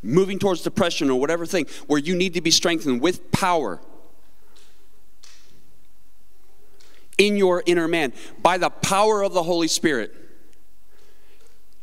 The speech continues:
And the way I'm defining that, just to try to really get traction with us, is to say your soul has needs.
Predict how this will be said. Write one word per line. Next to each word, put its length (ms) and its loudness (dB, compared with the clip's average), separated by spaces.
And 120 4
the 60 6
way 220 4
I'm 140 0
defining 500 0
that, 120 2
just 180 0
to 60 -4
try 240 2
to 120 2
really 300 2
get 140 0
traction 520 2
with 160 0
us, 320 2
is 140 2
to 100 4
say 340 4
your 220 4
soul 380 2
has 300 0
needs. 800 4